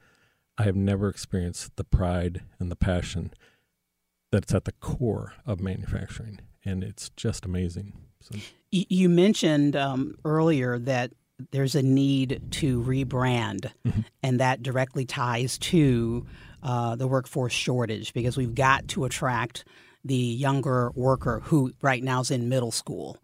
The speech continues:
Speaker 2: And how do we break through TikTok and Instagram and, you know, all of that to get, even get their attention in the first place that this is, uh,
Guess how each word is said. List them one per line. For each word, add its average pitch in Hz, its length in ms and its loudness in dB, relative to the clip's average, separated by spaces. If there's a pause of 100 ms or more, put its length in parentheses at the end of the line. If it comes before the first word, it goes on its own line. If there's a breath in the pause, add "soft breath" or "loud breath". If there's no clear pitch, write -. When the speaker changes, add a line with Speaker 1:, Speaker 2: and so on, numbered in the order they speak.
(460 soft breath)
Speaker 2:
And 131 160 -2
how 139 160 2
do 131 80 0
we 127 160 0
break 131 300 0
through 123 560 0
TikTok 127 580 0
and 117 360 -2 (320 soft breath)
Instagram 127 800 2
and, 117 360 -2 (340 soft breath)
you 131 100 0
know, 120 80 2
all 131 260 4
of 113 100 -2
that 131 180 2
to 139 80 -2
get, 123 240 0 (140)
even 180 220 6
get 175 160 2
their 170 120 4
attention 143 460 2
in 123 100 -2
the 113 60 -4
first 185 340 2
place 120 280 -2
that 123 240 -4
this 143 320 2
is, 127 640 0 (480 soft breath)
uh, 120 140 0